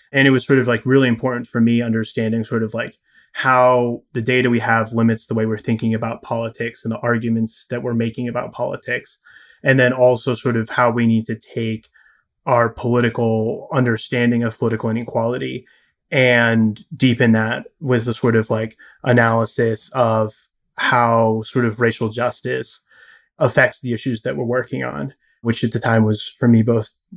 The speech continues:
sort of democracy issues, which were money in politics and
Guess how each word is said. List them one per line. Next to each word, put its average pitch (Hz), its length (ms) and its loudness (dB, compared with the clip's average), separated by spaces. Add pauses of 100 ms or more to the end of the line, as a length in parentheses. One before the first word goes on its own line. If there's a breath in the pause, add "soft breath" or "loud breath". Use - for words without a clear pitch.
sort 123 260 0
of 110 80 -4
democracy 113 580 2 (160)
issues, 127 480 -6
which 135 180 -2
were 127 280 -4 (340 loud breath)
money 120 220 6
in 107 80 2
politics 117 960 -2
and 117 560 -2